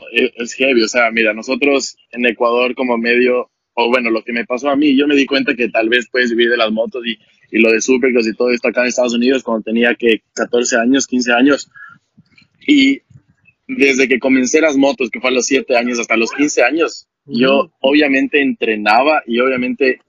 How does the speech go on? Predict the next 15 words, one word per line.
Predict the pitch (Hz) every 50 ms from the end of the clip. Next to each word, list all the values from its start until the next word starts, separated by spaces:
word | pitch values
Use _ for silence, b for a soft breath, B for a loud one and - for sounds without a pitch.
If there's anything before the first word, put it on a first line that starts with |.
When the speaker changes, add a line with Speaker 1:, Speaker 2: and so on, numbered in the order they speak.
| 107 - -
Speaker 1:
montaba | 117 113 113 113 110 - 123 127 135 131
moto | 120 123 135 143 147 - 139
y | 123 123 113 113 113 104 -
tal | - 110 110
vez | 117 127 131 123
hacía | 113 127 120
un | 113
poco | 127 120 - 135
de | 123 110 -
físico, | - 135 135 147 170 151 151 123
pero | 120 117 123
era | 135 143 147 139 - _ _ _
un | 165 175 180
deporte | 160 117 - 143 151 - - 170 135 B B B B B B _
más | - 247 - 165 -